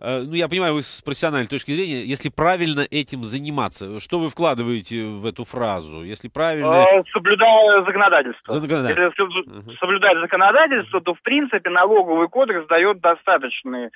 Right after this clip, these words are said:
Speaker 2: скажем так,
Speaker 1: Льготы.
Speaker 2: возможности,
Speaker 1: Мгм.
Speaker 2: да, и льготы для компаний социально ориентированных. Вот
Speaker 1: Мгм.
Speaker 2: эти вот изменения были внесены там за последние полтора года.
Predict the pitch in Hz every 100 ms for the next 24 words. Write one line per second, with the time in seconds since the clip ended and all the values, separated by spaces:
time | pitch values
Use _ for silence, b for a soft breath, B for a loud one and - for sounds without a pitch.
0 | B B _ 170 156 156 160 131 156 165
1 | 196 254 254 196 160 113 147 135 165 160
2 | 143 147 160 185 180 _ 143 147 156 156
3 | 208 214 165 B B _ 143 - 180 180
4 | 160 156 160 156 156 123 120 131 156 151
5 | 143 143 151 190 180 143 147 139 143 135
6 | 160 143 123 110 - 123 139 123 120 -
7 | 120 131 123 120 117 110